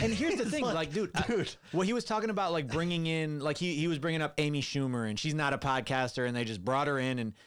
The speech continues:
Speaker 1: gave her a deal and, and whatever, and her podcast isn't nearly as good as, and, and as,
Speaker 2: Okay.
Speaker 1: and as whatever. But he, my thing to that is, like, two things can be true. S-, Joe Budden can have an awesome fan base,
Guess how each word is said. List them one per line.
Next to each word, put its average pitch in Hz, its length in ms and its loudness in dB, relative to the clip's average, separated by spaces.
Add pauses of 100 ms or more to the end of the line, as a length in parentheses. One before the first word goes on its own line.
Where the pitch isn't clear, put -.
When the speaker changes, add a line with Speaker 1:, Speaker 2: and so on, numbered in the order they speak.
(300)
Speaker 1:
gave 139 180 4
her 135 100 2
a 123 60 0
deal 123 400 0
and, 107 320 -4
and 110 380 -2 (260)
whatever, 123 640 0 (280)
and 117 340 2
her 123 140 0
podcast 123 520 0
isn't 117 240 -2
nearly 117 320 0
as 107 140 -2
good 110 200 0
as, 107 360 -4 (320)
and, 117 340 -2
and 117 160 0
as, 107 140 0
Speaker 2:
Okay. 113 180 0
Speaker 1:
and 117 160 0
as 117 160 -2
whatever. 147 320 -2
But 131 180 -6
he, 143 260 -4 (600)
my 160 220 4
thing 208 220 0
to 175 100 -2
that 165 200 2
is, 131 120 -4
like, 123 260 -2 (500)
two 262 200 4
things 196 280 0
can 165 140 2
be 147 100 0
true. 113 300 -4 (1900)
S-, - 220 -4 (260)
Joe 180 240 4
Budden 135 480 0 (240)
can 147 140 4
have 139 180 2
an 113 100 0
awesome 165 380 0
fan 139 300 0
base, 131 340 0